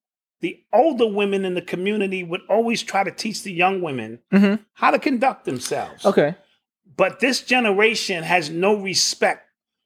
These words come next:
Speaker 1: for eldership in any form. It just is what it is. And so, because there's a lack of respect there, they're gonna take that as a sign of disrespect.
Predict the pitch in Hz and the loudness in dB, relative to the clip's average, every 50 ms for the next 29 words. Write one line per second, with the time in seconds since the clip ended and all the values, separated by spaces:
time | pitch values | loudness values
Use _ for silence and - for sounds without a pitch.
0 | _ _ - 160 165 - - 175 185 190 190 175 165 160 - - - 185 180 - | _ _ 0 0 0 0 2 2 2 2 2 0 -2 -2 0 0 0 0 -2 -4
1 | 156 147 165 - - 220 226 233 220 - - - 147 135 127 120 - - - - | -8 -10 -8 -4 0 2 2 2 2 0 -2 -8 -12 -12 -12 -12 -16 -20 -20 -20
2 | _ _ _ _ _ _ - 208 202 214 226 - - - 214 175 147 160 156 139 | _ _ _ _ _ _ -2 0 0 2 0 0 0 2 0 0 0 0 -2 -2
3 | 139 139 139 123 92 - - - - _ _ _ _ _ _ _ _ _ _ - | -2 -2 -2 -2 -4 -6 -12 -16 -18 _ _ _ _ _ _ _ _ _ _ -6
4 | 151 - - - 208 190 180 175 170 170 - 160 175 170 - 214 196 190 180 220 | -4 0 2 4 4 4 4 2 0 0 -2 -2 -4 -2 0 0 0 0 0 0
5 | 202 151 160 170 165 175 196 190 180 - 180 151 143 147 143 135 - - - - | 0 0 0 -2 0 2 2 2 2 0 -4 -10 -10 -10 -10 -8 -8 -4 0 2
6 | 247 247 - - _ 170 147 127 120 120 120 - _ _ _ _ _ _ _ - | 2 2 0 -2 _ -2 0 0 0 -4 -6 -10 _ _ _ _ _ _ _ 0
7 | 170 226 226 226 202 180 - - - 196 170 165 160 151 185 196 190 175 - - | 0 2 2 0 -2 -4 -4 -4 -2 -2 -2 -2 -2 0 2 2 2 2 0 -2
8 | - 165 147 139 147 135 - - 202 185 175 165 170 160 147 - - 202 - - | 0 0 0 -2 -6 -8 -6 -4 -4 -2 -2 -2 -4 -6 -6 -4 -2 -2 -2 -2
9 | - 123 104 - - - 120 - - _ _ _ | -6 -12 -14 -14 -14 -14 -14 -16 -16 _ _ _